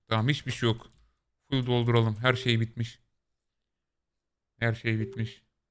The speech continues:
Efendim Baran bebeğim. Ürünler, meşrubat. Al. Al.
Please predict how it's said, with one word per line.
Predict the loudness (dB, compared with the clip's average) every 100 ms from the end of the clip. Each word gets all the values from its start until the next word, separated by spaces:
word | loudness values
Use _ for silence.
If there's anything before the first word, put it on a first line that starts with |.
| _ _ _ _ _ _ _
Efendim | 0 4 4 6
Baran | 8 8 8
bebeğim. | 6 6 4 0 -12 _ _ _ _ _ _ _ _ _ _ _ -16 -6
Ürünler, | 0 0 2 2 0 -2 -16 -14 2
meşrubat. | 2 2 2 4 2 0 _ _ _ _ _ -16 -6 4
Al. | 6 6 2 -8 _ _ _ -10 0
Al. | 2 2 0